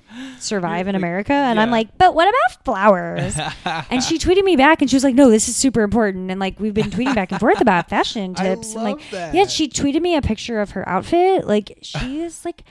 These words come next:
Speaker 2: she is, like, a movie star. Like, I'm in another crush.
Speaker 1: That is
Speaker 2: Add
Speaker 1: so
Speaker 2: to my crush list.
Speaker 1: awesome.
Speaker 2: But here she is really quickly talking about mixing prints.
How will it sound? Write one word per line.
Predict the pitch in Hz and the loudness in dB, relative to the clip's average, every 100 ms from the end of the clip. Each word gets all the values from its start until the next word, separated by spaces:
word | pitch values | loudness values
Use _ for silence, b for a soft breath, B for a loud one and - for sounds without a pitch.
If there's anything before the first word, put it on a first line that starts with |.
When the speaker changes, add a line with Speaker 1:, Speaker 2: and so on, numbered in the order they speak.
| b b | b b
Speaker 2:
she | - - 277 311 415 466 | -14 -8 -6 -2 -2 -2
is, | 269 247 | -4 -2
like, | 233 214 _ - | -4 -4 _ -8
a | 196 | -4
movie | 196 180 165 | -2 -4 -6
star. | - - - - - | -8 -14 -18 -20 -10
Like, | 196 196 | -10 -4
I'm | 202 | -2
in | 220 214 - - | -2 -2 -8 -10
another | 220 226 226 220 202 | -8 -4 -2 -2 -4
crush. | - - 170 151 - - | -6 -6 -4 -4 -10 -10
Speaker 1:
That | 214 208 | -8 -4
is | 190 202 214 214 | 0 2 2 0
Speaker 2:
Add | 190 | -8
Speaker 1:
so | 180 | -4
Speaker 2:
to | |
my | 233 | -2
crush | 208 190 165 | 0 -2 -2
list. | 147 147 | -6 -8
Speaker 1:
awesome. | 160 170 B B | -14 -18 B B
Speaker 2:
But | 233 | 0
here | 240 277 | 2 2
she | 302 330 | 0 -2
is | 254 | -2
really | 190 185 208 202 196 | -4 0 2 2 0
quickly | 202 185 185 | -2 -2 -4
talking | - 175 180 | -4 -6 -4
about | 175 160 | -4 -4
mixing | 165 - 175 | -6 -6 -10
prints. | 156 - - - - | -10 -12 -16 -20 -20